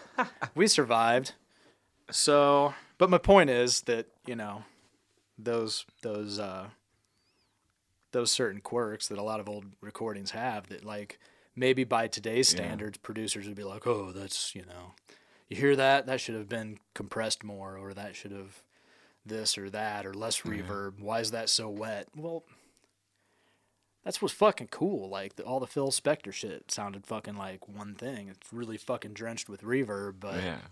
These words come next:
Speaker 1: that's what makes it so fucking cool. So anyhow, I'll
Speaker 2: Yeah.
Speaker 1: shut, I'll shut up
Speaker 2: <laughs>
Speaker 1: because there's probably more to talk about in that, in regards to that when we go down the list here. But
Speaker 2: Oh, you're hiding it.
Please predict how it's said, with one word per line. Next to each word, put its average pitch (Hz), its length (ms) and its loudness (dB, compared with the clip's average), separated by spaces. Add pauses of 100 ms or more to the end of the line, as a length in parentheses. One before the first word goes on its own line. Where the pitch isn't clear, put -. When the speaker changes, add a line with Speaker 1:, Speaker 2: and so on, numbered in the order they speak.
(140)
Speaker 1:
that's 107 180 -6
what 104 120 -12
makes 107 240 -12
it - 60 -8
so 107 200 -6
fucking 104 320 -12
cool. 101 360 -12 (840)
So 196 140 8
anyhow, 123 240 2 (280)
I'll 123 80 -8
Speaker 2:
Yeah. 170 120 2
Speaker 1:
shut, 120 180 -4
I'll 160 100 8
shut 160 280 8
up 143 340 10
Speaker 2:
<laughs> - 40 -16
Speaker 1:
because 147 220 8
there's 151 120 0
probably 196 280 10
more 143 180 2
to 123 60 -4
talk 147 260 8
about 117 380 0 (560)
in 117 180 -8
that, 117 160 -2
in 123 100 -4
regards 123 420 2
to - 100 -6
that 120 340 4
when 110 400 -12
we 113 120 -10
go 110 160 -8
down 107 180 -8
the 101 80 -12
list 117 280 -4
here. 98 240 -10
But 92 220 -14 (300)
Speaker 2:
Oh, 98 120 -2
you're 80 160 -4
hiding 98 400 0
it. 92 160 -12